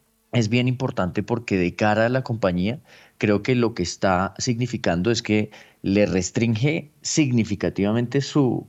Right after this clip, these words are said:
capacidad de inversión en un año en el que adicionalmente Ecopetrol tiene unos compromisos de deuda o unos compromisos financieros importantes. Ecopetrol ya logró,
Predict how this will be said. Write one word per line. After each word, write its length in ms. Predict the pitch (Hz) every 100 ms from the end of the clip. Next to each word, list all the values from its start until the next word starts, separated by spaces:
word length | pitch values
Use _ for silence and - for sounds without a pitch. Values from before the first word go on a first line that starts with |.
| _
capacidad 720 | 104 95 92 - 90 85 80
de 300 | 73 110 -
inversión 720 | 139 120 92 - 117 135 196 - - - - _
en 200 | 127 123
un 120 | 127
año 280 | 131 139 143
en 100 | 147
el 180 | 143 123
que 120 | 113
adicionalmente 1120 | 95 95 - 95 95 95 107 113 107 113 117 117 - _ -
Ecopetrol 640 | 110 117 92 95 90 90
tiene 240 | 98 101 107
unos 220 | 110 -
compromisos 920 | 117 - 98 90 87 92 95 - _ _
de 260 | - 98 98
deuda 460 | 104 104 101 101
o 80 | 98
unos 200 | 87 82
compromisos 560 | - 104 95 80 85 85
financieros 540 | 107 87 - 80 82
importantes. 640 | 95 95 101 139 95 -
Ecopetrol 500 | 78 - - - 95
ya 160 | 92 113
logró, 520 | 120 117 123 120 120